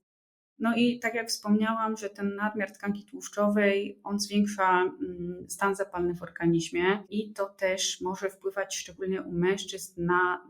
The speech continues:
właśnie pogorszenie jakości nasienia. No i niestety zdarzają się często takie pytania, czy faktycznie, y,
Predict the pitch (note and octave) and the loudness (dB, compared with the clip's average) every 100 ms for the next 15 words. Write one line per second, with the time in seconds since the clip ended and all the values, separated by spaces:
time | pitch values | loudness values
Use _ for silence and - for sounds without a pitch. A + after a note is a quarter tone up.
0 | - E3+ - E3+ E3+ F3 - F3 F3 E3+ | -18 -16 -16 -16 -10 -8 -4 0 2 2
1 | E3+ E3+ - F3+ E3+ F3 F3 E3 E3 E3 | -2 -10 -2 2 4 2 2 2 2 -4
2 | - - - - G3+ G#3 A3+ A3+ - - | -10 -12 -12 -2 2 4 2 -2 -8 -4
3 | A3 G#3 G#3 D4 C#4 A3+ - G#3+ B3 F4+ | 0 2 4 2 2 -2 0 2 4 6
4 | E4+ - B3+ A#3+ A#3+ - C4+ C4 A3 G#3+ | 6 4 0 0 -2 -6 -2 -2 -2 -4
5 | G#3+ G#3 A#3 C4+ C4 A3+ - A3 - G#3 | -4 -4 4 8 8 6 -2 -10 -12 -18
6 | - C4+ D4 C#4+ A#3+ A3+ A3 A3 - | -4 4 4 4 2 2 2 -2 0